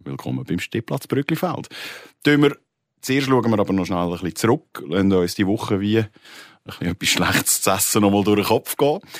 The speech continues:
Äh, was macht dein Bauch, wenn du daran zurückdenkst,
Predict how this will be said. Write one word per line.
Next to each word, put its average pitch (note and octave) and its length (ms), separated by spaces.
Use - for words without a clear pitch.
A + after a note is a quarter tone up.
Äh, A2 340
was A#2 120
macht C#3+ 280
dein D#3 80
Bauch, E3+ 360
wenn B2 160
du B2 60
daran B2 160
zurückdenkst, A#2+ 760